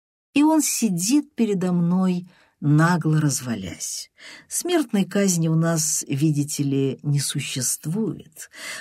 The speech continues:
Поэтому, что бы он ни натворил, у него всегда есть надежда, что года через два, три, пять он может выйти на свободу в обмен на тело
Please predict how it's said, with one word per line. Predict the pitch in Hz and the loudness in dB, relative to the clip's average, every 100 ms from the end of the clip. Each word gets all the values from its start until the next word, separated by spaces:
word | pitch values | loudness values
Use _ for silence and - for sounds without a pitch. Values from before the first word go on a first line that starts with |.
| - | 0
Поэтому, | 285 320 302 285 277 | 4 4 2 2 2
что | 262 - 330 | 0 0 2
бы | 208 | 4
он | 190 180 | 4 4
ни | 196 | 4
натворил, | 214 226 240 285 339 330 311 - - | 2 2 2 4 4 2 -2 -8 -4
у | 269 | 2
него | 262 269 | 4 4
всегда | 240 - 233 240 | 2 0 0 2
есть | 302 233 254 233 | 4 4 2 0
надежда, | 196 175 202 240 202 190 202 | 0 2 4 4 4 2 0
что | - 214 | 0 0
года | 214 311 233 | 2 2 2
через | 202 - 156 156 | 0 2 2 2
два, | 156 214 262 247 | 2 2 2 4
три, | 214 - 214 240 226 | 2 2 4 6 4
пять | - - 156 160 190 196 196 - - - - - | 0 2 4 6 6 4 2 -4 -6 -12 -20 -2
он | 277 269 262 | 2 4 4
может | 262 277 285 | 2 2 2
выйти | 285 269 294 185 120 - | 2 4 6 4 2 -2
на | 117 | -2
свободу | 120 - 202 233 349 277 269 | -2 -2 -2 0 0 0 2
в | |
обмен | 262 240 294 339 330 311 - _ - | 2 2 2 2 0 -2 -8 _ -6
на | 165 185 190 | -2 0 -2
тело | - 254 262 254 240 233 | -4 -2 -2 0 2 2